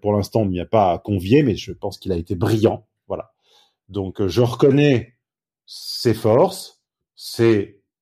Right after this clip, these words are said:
la manière dont il a capitalisé sur son licenciement et ses prestations en débat direct, mais, euh,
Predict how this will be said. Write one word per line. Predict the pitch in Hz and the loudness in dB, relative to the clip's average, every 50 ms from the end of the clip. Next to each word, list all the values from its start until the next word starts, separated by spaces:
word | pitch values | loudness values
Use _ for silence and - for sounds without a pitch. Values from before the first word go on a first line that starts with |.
| _ _ | _ _
la | - 104 110 113 | -4 0 0 2
manière | 117 127 127 127 135 139 117 | 4 4 4 4 4 4 2
dont | 117 113 | 2 -2
il | 101 - 113 101 | -2 -2 -2 -2
a | 95 90 | -2 -2
capitalisé | 92 - 147 139 - 143 131 - 135 120 120 120 113 123 135 | 0 0 -2 0 0 -2 0 0 0 2 0 0 0 0 0
sur | 123 123 110 | 0 -2 -4
son | - - 104 | -6 -6 -6
licenciement | 107 98 90 - 104 101 - - 107 101 107 107 104 101 98 _ _ _ _ _ _ _ _ _ _ _ _ _ | -6 -6 -6 -6 -8 -8 -8 -8 -6 -4 -2 -2 -4 -4 -6 _ _ _ _ _ _ _ _ _ _ _ _ _
et | - 170 180 185 170 - - - _ _ _ _ _ _ | 4 4 4 4 4 0 -4 -10 _ _ _ _ _ _
ses | - - - 123 | -4 -2 -2 -2
prestations | 123 - 135 120 120 - 120 110 - - - 120 113 110 101 - - _ _ _ _ _ _ _ _ _ _ _ _ _ _ _ | 0 2 0 0 2 2 2 0 0 0 -2 0 0 -2 -4 -8 -14 _ _ _ _ _ _ _ _ _ _ _ _ _ _ _
en | - 143 139 143 | 0 0 2 2
débat | 135 120 131 127 113 120 120 117 107 | 4 4 4 4 4 4 4 4 4
direct, | 101 104 110 101 101 120 156 170 - - - _ _ _ _ _ _ _ _ _ _ _ _ _ _ _ _ _ _ - | 2 -2 -2 0 0 0 0 -2 -6 -12 -20 _ _ _ _ _ _ _ _ _ _ _ _ _ _ _ _ _ _ -16
mais, | 104 98 101 104 110 120 135 147 165 170 160 151 | -12 -8 -4 0 2 2 4 4 4 4 4 2
euh, | 139 123 113 113 113 110 110 107 107 107 104 104 101 101 98 98 98 98 98 98 98 101 | 2 2 2 2 2 0 0 0 -2 -2 -2 -4 -4 -4 -4 -6 -6 -8 -10 -10 -12 -14